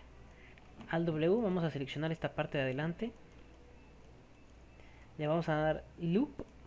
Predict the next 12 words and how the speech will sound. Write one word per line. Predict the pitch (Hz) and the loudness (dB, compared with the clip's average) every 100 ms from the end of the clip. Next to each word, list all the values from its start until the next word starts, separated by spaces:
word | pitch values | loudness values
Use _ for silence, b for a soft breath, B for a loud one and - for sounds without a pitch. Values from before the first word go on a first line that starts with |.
| - | -6
para | 151 | -4
que | 151 143 | -2 -2
seleccione | 147 139 165 165 | -2 -2 -4 -2
todo. | 165 180 277 - - - - - - - - B B B B B - | -2 -2 -4 -10 -20 -20 -20 -20 -20 -20 -20 B B B B B -6
Y | 180 196 | 4 4
aquí | 180 175 | 4 2
de | 160 | 0
aquí | - | 2
al | 170 | 2
frente | 180 170 175 | 2 -2 -2
podemos | 151 147 143 | 0 0 0
basarnos. | 139 175 165 156 | 0 -2 -2 -6